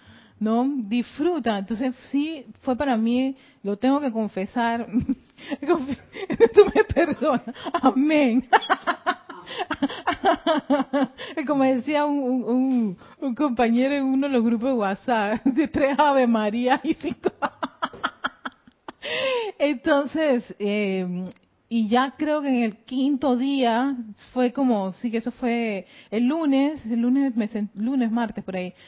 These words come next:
sentí un poquito más la, eh, calma, calma, y haz esto y no agregues más.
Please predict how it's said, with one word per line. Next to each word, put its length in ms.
sentí 420
un 80
poquito 320
más 340
la, 440
eh, 560
calma, 500
calma, 460
y 120
haz 200
esto 320
y 40
no 180
agregues 400
más. 300